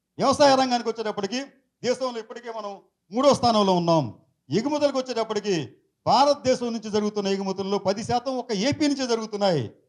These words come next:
అలాగే మీకు అగ్రో ఇండస్ట్రీస్, వాటికి సంబంధించి అత్యధిక అగ్రో ఇండస్ట్రీస్ ఉన్న రాష్ట్రం ఆంధ్రప్రదేశ్. ఇలా మనం ఏ, మీరు ఏ రంగం చూడండి, అన్ని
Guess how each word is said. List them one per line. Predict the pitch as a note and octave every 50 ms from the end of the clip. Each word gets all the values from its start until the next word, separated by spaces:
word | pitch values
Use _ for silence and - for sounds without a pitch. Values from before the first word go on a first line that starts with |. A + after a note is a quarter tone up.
| _ _ _ _ _ _ _ _ _ _ _ _ _ _ _ _ _ _ _ _ _ _ _ _ _ _ _ _ _ _ _ _ -
అలాగే | A3+ C4+ C#4+ C#4+ C#4+ C4+
మీకు | B3+ - G#3+ F#3+ G#3 B3
అగ్రో | C4 C#4+ C#4+ C4+
ఇండస్ట్రీస్, | C4 B3+ - - A#3+ A3 F#3 C#3 - - _ _ _ _ _ _ _ _ _ _ _ _ _ _
వాటికి | - A3 C#4 D4+ C#4+ - C4+
సంబంధించి | C4+ C4 C4 B3+ B3 A#3+ - A#3 A3+ G3+ D3+ B2+ - - _ _ _ _ _ _ _ _ _ _ _ _ _ _ _ _ _ -
అత్యధిక | G3+ G#3+ - - D#4 D4+ D4+ D#4 D4+ C4+ B3+ C4
అగ్రో | B3+ C4 B3+ B3
ఇండస్ట్రీస్ | A#3 A#3+ A#3+ - A#3 - B3
ఉన్న | A#3 A3 G3 F#3
రాష్ట్రం | G#3 B3 A#3+ - C4+ C4+ C#4 C#4 - _ _ _ _ - G#3+ C4+
ఆంధ్రప్రదేశ్. | D#4 D#4+ D4+ D#4 C#4 - A#3 A3 G#3 F3+ D3 - - - _ _ _ _ _ _ _ _ _ _ _ _ _ _ _ _ _ _ _ _ _ _ _ _ _ _ _ _ _ _ _ _ _
ఇలా | D4 D#4+ D#4 D#4 D4
మనం | C#4 C4+ B3 F#3+ E3+ G#3+
ఏ, | C4+ D4 D4+ B3+ G3 F3+ F#3+
మీరు | B3+ B3 A3 F#3 F3+ A#3+
ఏ | C#4+ C#4 C4+
రంగం | C#4+ D4+ D#4 D#4+ D#4 D4+
చూడండి, | C#4+ C4+ A#3+ A3 F#3+ D#3+ C#3+ B2+ B2+ - _ _ _ _ _ _ _ _ _ _ _ _ _ _ _ _ _ _ - -
అన్ని | A#3+ D4 D#4+ D#4